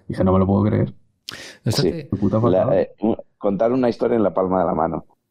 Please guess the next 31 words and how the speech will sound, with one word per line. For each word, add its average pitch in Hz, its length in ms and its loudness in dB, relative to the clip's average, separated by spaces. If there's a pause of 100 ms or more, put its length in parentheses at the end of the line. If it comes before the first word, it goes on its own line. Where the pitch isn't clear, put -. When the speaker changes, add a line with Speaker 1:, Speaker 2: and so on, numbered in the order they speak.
(180)
Speaker 3:
Para 95 220 0
la, 101 240 0
Speaker 1:
Sí. 127 140 2
Speaker 3:
para 101 340 2
la 95 140 2
gente 107 240 -4
que 123 100 2
no 117 320 2
os 104 80 0
escucha 104 320 -2
y 98 80 2
no 92 140 0
sabe 90 280 0
lo 85 140 0
que 85 120 0
es 80 80 -4
Mighty 80 440 0
Max, 90 260 -2 (220)
que 76 80 -2
lo, - 260 -4
primero 85 300 0
que 73 80 -2
lo 78 80 2
busque, 87 340 0
y - 160 0
e-, 87 140 0
era 90 220 0
una 98 160 2
especie - 320 -4
de, - 320 -2 (600)
em, 85 840 2